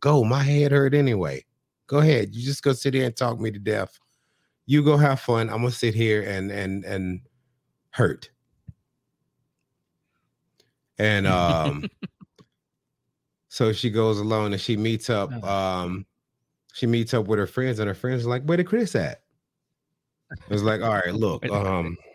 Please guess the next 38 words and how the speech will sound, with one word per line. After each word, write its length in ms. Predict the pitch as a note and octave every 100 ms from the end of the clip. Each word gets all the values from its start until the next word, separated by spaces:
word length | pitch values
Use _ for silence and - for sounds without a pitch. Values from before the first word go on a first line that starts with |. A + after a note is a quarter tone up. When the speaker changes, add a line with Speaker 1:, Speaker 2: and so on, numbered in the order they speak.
| - - _ _ -
Speaker 1:
<laughs> 1040 | C#5 C#5 - - - - - - - -
Speaker 2:
<laughs> 840 | D3+ B2+ D3 D#3 D#3+ E3 - B3 - - _ _ _ -
It's 180 | - -
just 220 | F#3 -
one 120 | F#3
of 100 | F3+
the 80 | A2+
best 320 | G#2 A2+ -
fucking 320 | - - F#2+
things 220 | - G2
to 100 | -
say. 320 | - C#3+ - -
Speaker 1:
<laughs> 220 | C#3 C3 A2+ - - _ - - - - - -
It's 180 | D3 D3+
like, 280 | D3+ C3
"All 100 | C#3+
right, 240 | C#3+ C3 A#2
so 200 | A2 B2
the 80 | A#2
Chris 320 | A#2 F#3+ E3+
is 160 | C#3+ C3+
in 160 | A2+
pain, 480 | C3 A#2 F2 C#2 D2 _ _ _ _ - - - -
and, 380 | A#2 A#2 G#2+ A#2
and 80 |
she, 380 | A2 D3 C#3+ B2+
she 220 | D#3 D3
ain't 160 | C3+ A#2
gonna 120 | A2 G2+
make 260 | F#2 F2
it." 120 | D2 -
Speaker 2:
<laughs> 80 | D2 _ _ _ _ _
Speaker 1:
Okay? 440 | G#2 F#2 A2 G#2 G#2
Speaker 2:
That's 180 | A2 G#2+
where 100 | G#2+
the 60 | G2
Chris 320 | - G#2+ G2
at. 200 | D2 C#2+